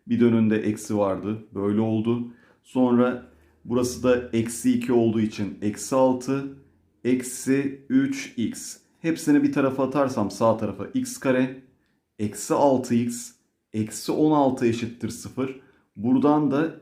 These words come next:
x eksi sekiz ve x artı iki eşittir sıfır. Birinci kök sekiz gelir.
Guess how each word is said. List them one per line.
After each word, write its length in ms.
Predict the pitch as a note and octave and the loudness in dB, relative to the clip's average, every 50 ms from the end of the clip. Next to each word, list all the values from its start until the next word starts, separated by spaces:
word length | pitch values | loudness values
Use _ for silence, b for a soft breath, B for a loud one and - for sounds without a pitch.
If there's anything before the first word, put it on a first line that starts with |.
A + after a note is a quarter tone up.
| - | -6
x 380 | C#3+ D#3 D#3+ D#3+ - - - - - - | -4 -4 -4 -4 -6 -10 -14 -16 -18 -10
eksi 340 | - A2+ G#2+ A2 - - E3+ | -6 -6 -6 -4 -6 -10 -10
sekiz 680 | E3 - - F3 E3 - F#3+ F#3 F#3 F#3 - - - _ _ _ _ _ _ _ _ | -6 2 2 2 2 4 2 0 0 0 -2 -8 -14 _ _ _ _ _ _ _ _
ve 460 | F#2+ G2+ B2 C3+ D3+ - - - - - | -4 0 0 2 2 0 -2 -8 -6 -4
x 340 | C4 C4 - - - - - - | -4 -4 -4 -6 -10 -12 -6 0
artı 380 | A#2 A2+ A2 A2 A2 - A#2 | 2 2 2 2 0 -2 -2
iki 200 | A2+ G#2+ - A2 | -2 -2 -2 -2
eşittir 340 | G#2 G#2 - - - - C3 | -4 -4 -4 -10 -8 -8 -6
sıfır. 440 | A#2 - - A2+ - F#2 F2 - b b b b b b b b b | -6 -6 -10 -10 -10 -10 -10 -10 b b b b b b b b b
Birinci 420 | F#2+ G2 A#2+ C3 D3 D#3 D3+ E3+ F3 | 0 2 4 6 6 4 2 -2 -2
kök 380 | - E3+ E3 E3+ - - - - | 0 0 0 0 -2 -8 -14 -16
sekiz 480 | - - - - A#2+ A#2+ C3+ B2 G#2 - | -16 -10 -4 -2 0 0 0 -2 -2 0
gelir. 420 | A2 G2+ F2+ E2+ F2 - - _ | 0 0 0 -2 -6 -10 -18 _